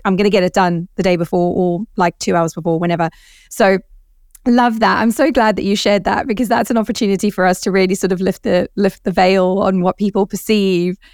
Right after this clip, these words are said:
you know, that these people that are thriving are just, like, got, you know, all, everything's super, super duper organized. But right now, just to finish today's amazing podcast, which has been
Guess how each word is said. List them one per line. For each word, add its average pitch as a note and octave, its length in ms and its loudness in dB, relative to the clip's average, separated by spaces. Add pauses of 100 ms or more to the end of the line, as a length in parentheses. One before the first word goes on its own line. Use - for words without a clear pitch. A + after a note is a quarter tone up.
(220)
you G#3 80 0
know, F#3 160 4
that F3+ 160 -2
these G3 260 -2
people G3+ 340 0
that F3+ 140 4
are F#3 80 2
thriving F#3 500 0
are F#3 80 0
just, - 260 -4
like, G3 220 -4
got, - 200 -8 (140)
you F#3+ 140 -4
know, G3 140 -10 (120)
all, G#3 460 2
everything's G3 440 -2
super, - 300 -2
super G#3+ 260 -4
duper F3 240 -4
organized. E3+ 520 -4 (600)
But D#4 120 2
right C4+ 240 2
now, C#4 160 2
just D#4 320 -2
to F4+ 80 -4
finish C4 360 0
today's A3+ 520 0
amazing A#3 580 2
podcast, G3 460 0
which G#3 100 -6
has A3 140 -2
been A3+ 260 0